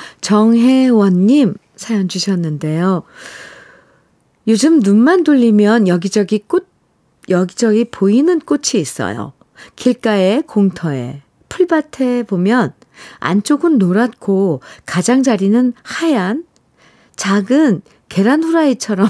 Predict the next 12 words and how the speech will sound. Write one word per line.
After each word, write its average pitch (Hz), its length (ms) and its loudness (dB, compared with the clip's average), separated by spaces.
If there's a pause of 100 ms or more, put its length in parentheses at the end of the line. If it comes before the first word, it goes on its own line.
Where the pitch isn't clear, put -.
(140)
<laughs> 214 100 0
생긴 240 580 -4 (480)
귀여운 269 480 2
꽃들이 262 640 0 (200)
흐드러지게 240 1160 0
피어 320 300 0
있죠. 175 640 -2 (520)
무슨 208 360 -2
꽃인가 247 540 -2
싶어 190 420 -4
사진을 226 480 -2
찍어 160 340 -6